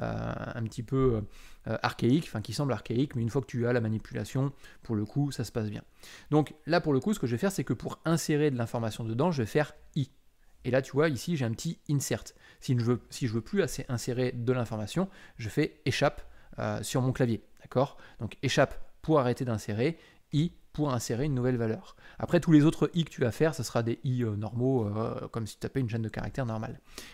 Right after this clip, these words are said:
Et là, ce qu'on va faire, ça va mettre, euh, par exemple, euh, initial commit. Ça, c'est notre message. C'est que, tu vois, quand j'ai pris la photo, je veux notifier la photo en disant que, voilà, c'est la tablée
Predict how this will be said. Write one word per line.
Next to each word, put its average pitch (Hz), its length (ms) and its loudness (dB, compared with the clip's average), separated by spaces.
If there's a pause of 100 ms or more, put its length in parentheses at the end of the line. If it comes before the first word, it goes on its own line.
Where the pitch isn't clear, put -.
(100)
Et - 20 -2
là, 160 80 6
ce 170 60 2
qu'on - 80 0
va 110 80 0
faire, 180 220 2
ça 117 100 -4
va 113 60 -4
mettre, 147 240 -2 (340)
euh, 101 60 -4
par 120 160 0
exemple, 117 420 2 (440)
euh, 110 380 0 (500)
initial 147 480 0 (1800)
commit. 120 220 2 (320)
Ça, 180 140 2
c'est 170 140 -2
notre 175 180 0
message. 113 460 0
C'est 131 200 0
que, - 140 -12
tu - 60 -20
vois, 143 100 2
quand 117 160 -2
j'ai 110 100 -2
pris - 200 0
la 135 80 2
photo, 135 380 0 (340)
je 117 160 0
veux 131 160 4
notifier 135 500 2
la 120 80 2
photo 127 240 -4
en 143 80 -2
disant 113 300 0
que, 127 120 -4
voilà, 110 200 -2
c'est - 240 -2
la 131 80 0
tablée 123 440 0